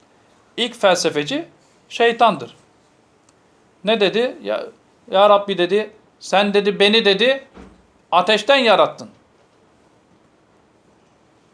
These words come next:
"Halakteni min nar ve halaktehu min tin." "Sen," dedi, "beni," dedi, "ateşten yarattın, onu," dedi, "topraktan yarattın."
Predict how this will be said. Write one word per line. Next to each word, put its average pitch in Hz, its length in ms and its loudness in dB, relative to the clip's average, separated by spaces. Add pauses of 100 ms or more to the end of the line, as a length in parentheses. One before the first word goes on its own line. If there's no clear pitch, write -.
(220)
"Halakteni 185 920 -2 (280)
min 170 300 -4
nar 254 320 4 (960)
ve 156 60 -2
halaktehu 240 1040 2 (640)
min 208 340 -2
tin." 220 500 0 (460)
"Sen," 226 320 0
dedi, 220 220 -2
"beni," 233 260 2
dedi, 185 320 0 (260)
"ateşten 220 480 2
yarattın, 294 560 2 (640)
onu," 233 280 0
dedi, 285 420 2 (560)
"topraktan 220 600 2
yarattın." 165 520 -2